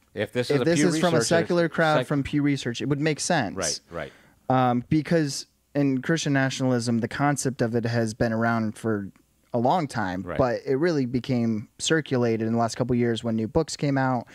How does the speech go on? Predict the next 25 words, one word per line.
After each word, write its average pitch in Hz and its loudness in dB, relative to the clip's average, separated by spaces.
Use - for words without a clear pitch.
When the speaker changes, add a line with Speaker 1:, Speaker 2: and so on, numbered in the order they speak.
Speaker 1:
Right. 69 -10
Speaker 2:
new 113 0
representatives 131 0
of 120 -4
Christian 131 -2
nationalist 139 0
organizations, 127 0
stuff 117 -4
like 98 -6
that. - -8
So 139 0
Speaker 1:
And 120 2
we 123 0
still 151 0
need 110 -2
some 104 -8
other 110 0
answers 101 -4
about 87 -4
what 95 -10
does 90 -12
politics 95 -10
mean 80 -10
to - -18
you. 73 -14